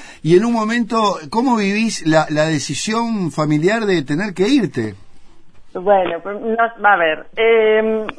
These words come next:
Speaker 2: en fin, fueron cuestiones familiares. Mi padre, que bueno, eh, pues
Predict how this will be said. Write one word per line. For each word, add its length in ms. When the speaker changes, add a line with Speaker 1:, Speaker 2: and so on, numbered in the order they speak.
Speaker 2:
en 180
fin, 420
fueron 420
cuestiones 440
familiares. 680
Mi 140
padre, 800
que 120
bueno, 460
eh, 720
pues 160